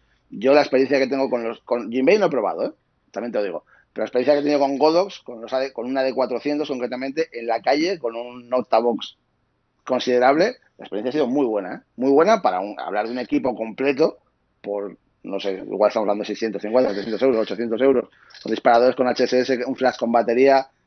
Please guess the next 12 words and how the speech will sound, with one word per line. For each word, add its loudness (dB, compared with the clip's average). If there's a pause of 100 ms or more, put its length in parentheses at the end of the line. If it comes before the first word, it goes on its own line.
(100)
eh, -4
un, -12
un, -6
un -4
Octavox 0
y -6
tal. 0 (360)
La -4
experiencia 2
mía 6
es 0
buena. 2